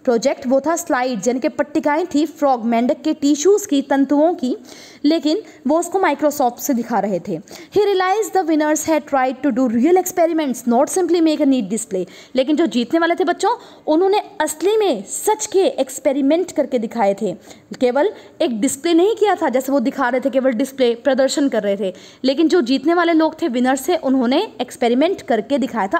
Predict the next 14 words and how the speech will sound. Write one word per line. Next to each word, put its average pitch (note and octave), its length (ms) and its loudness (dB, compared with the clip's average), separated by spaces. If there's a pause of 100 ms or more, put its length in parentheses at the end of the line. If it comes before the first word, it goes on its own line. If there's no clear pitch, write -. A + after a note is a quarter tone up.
(160)
असली D#4 340 2
प्रयोग C#4 480 0
किया F#3 200 -2
था। - 220 -10 (380)
Already A#3+ 360 2 (380)
the D#4+ 80 0
competitive G4 760 0
spirit B3 200 0 (380)
that D4 120 0 (120)
drives C#4+ 340 -2
Richard F4 380 0
Ebright A#3 460 0
was A#3+ 240 2
appearing। F#3+ 560 -6